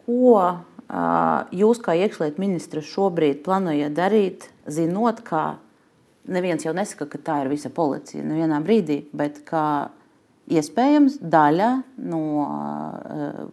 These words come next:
mūsu drošības sargiem, ā, nu, neredz karu Ukrainā kā, nu, tikpat nopietnu problēmu,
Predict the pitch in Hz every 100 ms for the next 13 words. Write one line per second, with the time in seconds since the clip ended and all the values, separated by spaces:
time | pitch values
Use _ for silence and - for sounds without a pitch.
0 | - 180 185 151 175 180 151 143 - 143
1 | 151 208 277 285 - - - _ _ _
2 | _ _ 170 165 165 165 160 165 - -
3 | _ _ - 175 185 185 185 180 180 175
4 | 170 - _ - - - 120 202 262 285
5 | 160 147 147 - - 190 156 202 - 311
6 | 277 254 214 - 196 185 175 170 - _
7 | _ _ _ _ _ _ _ - 190 226
8 | 226 170 185 202 214 165 156 147 196 196
9 | 202 190 180 180